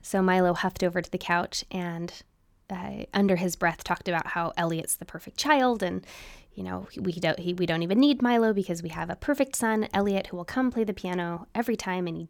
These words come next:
never gets a note wrong and blah, blah, blah. None of this is a true story, but of course,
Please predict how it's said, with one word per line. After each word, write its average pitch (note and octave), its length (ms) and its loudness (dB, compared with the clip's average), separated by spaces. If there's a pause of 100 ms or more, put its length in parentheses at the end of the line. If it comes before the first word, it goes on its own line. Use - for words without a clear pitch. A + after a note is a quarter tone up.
never B3 240 2
gets - 240 -6
a G3+ 60 4
note F3+ 180 2
wrong E3+ 320 0
and E3+ 100 -4 (360)
blah, A#3+ 160 6
blah, G3+ 80 8
blah. - 260 2
None C4 240 6
of B3+ 80 10
this G3 180 6
is F3 120 2
a E3+ 80 0
true F3 160 -2
story, - 360 -4
but - 200 -2
of F#3 120 -2
course, E3+ 240 -2